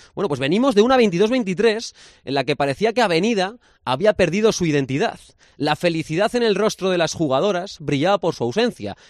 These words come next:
No estaban cómodas, no disfrutaban jugando. Eso se transmitió a la grada. Una afición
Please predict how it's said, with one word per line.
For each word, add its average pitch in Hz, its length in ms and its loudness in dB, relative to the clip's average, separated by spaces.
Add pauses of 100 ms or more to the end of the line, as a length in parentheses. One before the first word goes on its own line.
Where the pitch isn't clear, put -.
No 190 220 -2
estaban 139 420 -4
cómodas, 143 500 0
no 208 460 0
disfrutaban 165 760 -2
jugando. 156 540 -8 (320)
Eso 220 400 0 (300)
se - 140 -4
transmitió 156 760 0
a 151 120 -4
la 170 120 0
grada. 190 440 -2
Una 208 180 2
afición 233 500 -2